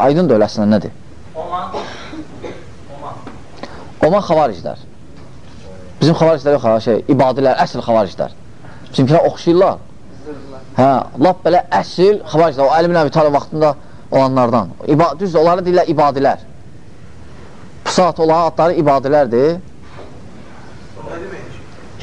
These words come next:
Speaker 1: İbadiyyə də firqənin adıdır. Xavariclərin firqələri var axı. İndi ibadilər qalıb bir dənə, o belə var idi. Hə, o belə. Deməli,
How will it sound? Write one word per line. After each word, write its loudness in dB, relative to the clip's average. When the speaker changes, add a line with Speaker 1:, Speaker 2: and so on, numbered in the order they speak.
Speaker 1:
İbadiyyə 4
də 6
firqənin 4
adıdır. 0
Xavariclərin 4
firqələri 4
var 4
axı. -6
İndi 6
ibadilər 4
qalıb 0
bir 0
dənə, 4
o -6
belə 4
var 4
idi. -6
Hə, 4
o 2
belə. 4
Deməli, 6